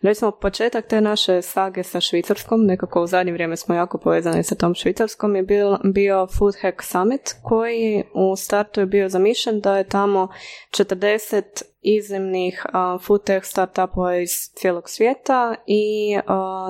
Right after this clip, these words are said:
devedeset V C fondova koji ulažu u food tech. Znači, želiš biti tamo, u, ako bilo šta radiš povezano sa hranom, zdravljem, a, A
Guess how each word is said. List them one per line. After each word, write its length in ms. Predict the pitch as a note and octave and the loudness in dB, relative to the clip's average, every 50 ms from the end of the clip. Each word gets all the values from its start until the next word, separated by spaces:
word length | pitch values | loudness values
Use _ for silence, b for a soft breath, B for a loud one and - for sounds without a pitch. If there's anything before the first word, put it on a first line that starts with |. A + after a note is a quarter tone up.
| F#3 F#3 | 0 0
devedeset 480 | F#3 F#3 F#3 F3+ F#3 F#3 - - F#3+ - | 2 0 2 0 0 -2 -2 -4 -4 -2
V 100 | - F3+ | -2 -2
C 180 | F3+ - - F3 | -2 0 -4 -4
fondova 440 | - - F3 E3+ E3+ - - - - _ _ B B B B B B B B B | -2 0 -2 -2 -2 -4 -8 -10 -12 _ _ B B B B B B B B B
koji 420 | - - G3 G3 G3+ G3+ G3+ F#3+ - | -4 0 2 2 2 2 0 -4 -6
ulažu 500 | - F#3+ F#3+ F#3 F#3 F3+ F3+ F3+ F#3 F3+ F3 E3+ F3+ A3+ C4+ _ - | -6 -4 -2 -2 0 -2 -2 -4 -6 -6 -4 -4 -6 -8 -8 _ 0
u 400 | F#3+ F3 E3+ E3+ E3+ E3 E3 E3 - | 0 2 2 2 0 0 -2 -2 0
food 180 | - F3+ E3+ - | 0 0 0 0
tech. 200 | - - - - | -4 -8 -6 -4
Znači, 260 | F3 E3+ E3+ - - | -4 -2 -2 -2 -2
želiš 340 | E3+ F#3+ G3 G3+ G3 F#3+ G3+ | 0 0 0 0 0 -2 -2
biti 220 | E3+ G3 F#3 F#3 | 0 0 0 0
tamo, 340 | - E3+ E3+ F3 F#3+ G3+ G3+ | 0 -2 -2 0 0 0 2
u, 360 | G3 G3 F#3+ F#3 F3 F3+ F3+ F3+ F3+ - F3 E3 E3 G3 | 2 2 2 2 2 0 0 -2 0 2 2 2 2 0
ako 560 | E3+ F3 F3 F3 - - F3 F3 E3+ E3 E3+ F#3 | -2 -2 -2 -2 -2 -4 -2 -2 -2 -6 -6 0
bilo 220 | - G#3 G#3 F#3+ F#3 | 2 2 2 2 -2
šta 260 | F3+ - - F#3+ F#3 | -4 -2 0 2 2
radiš 340 | F3+ F#3 F#3 F#3 F#3+ - - | 4 2 2 0 -2 -4 -2
povezano 640 | - F3+ F3+ F3+ F#3 F#3 F#3 F3 E3+ E3+ E3 E3 | -2 0 0 0 0 0 0 0 0 0 0 -2
sa 440 | D#3+ - - E3+ E3 E3 E3 E3 E3 E3 | -2 -2 -2 0 0 2 0 0 -2 0
hranom, 360 | - G3 G3+ G3+ G3+ F#3 F3+ | 0 0 0 0 0 -2 -4
zdravljem, 760 | F3 F3 F3+ F#3 F#3 F#3+ F#3+ F#3+ F#3 F3+ F3 E3+ E3+ E3 E3 E3 | -4 -4 -2 0 0 0 0 -2 -2 -2 -2 -2 -2 -2 -2 -2
a, 60 | E3+ - E3+ E3+ E3+ E3+ E3+ E3+ E3+ E3+ E3+ | -2 0 0 -2 -2 -2 -2 -2 0 0 0
A 100 | F3 - | 0 0